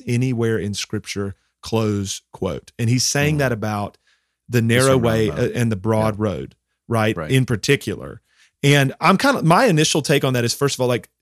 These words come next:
Speaker 1: no, the Sermon on the Mount is not gospel, it's law. And there's a confusion of law gospel all over the place going on there.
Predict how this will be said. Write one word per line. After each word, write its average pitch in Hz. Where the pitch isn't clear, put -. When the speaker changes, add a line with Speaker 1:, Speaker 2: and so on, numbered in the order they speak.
Speaker 1:
no, 139
the 113
Sermon 147
on 131
the 120
Mount 117
is 101
not 120
gospel, 101
it's -
law. 92
And 131
there's 127
a 123
confusion 131
of 107
law 120
gospel 113
all 113
over 110
the 104
place 95
going 101
on 98
there. 65